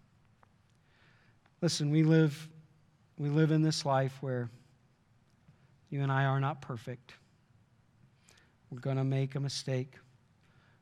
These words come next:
We're going to have an error in judgment. We're gonna make a bad decision. We live in a fallen world where people do bad things.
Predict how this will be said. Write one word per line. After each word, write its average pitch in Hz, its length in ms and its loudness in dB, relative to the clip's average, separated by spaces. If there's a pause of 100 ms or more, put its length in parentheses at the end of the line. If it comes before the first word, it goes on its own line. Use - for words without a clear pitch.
(100)
We're 127 80 -12
going 127 220 -2
to 127 80 0
have 131 220 0
an 135 80 -2
error 135 160 0
in 135 100 -2
judgment. 123 500 -4 (800)
We're 131 100 -8
gonna 135 140 -2
make 135 240 -2
a 143 40 -2
bad 135 240 -2
decision. 127 580 -10 (640)
We 147 100 0
live 151 180 6
in 160 80 6
a 160 60 2
fallen 160 460 4
world 139 300 -4 (800)
where 139 100 -6
people 151 420 0 (600)
do 147 340 2 (1400)
bad 147 440 6
things. 147 640 -2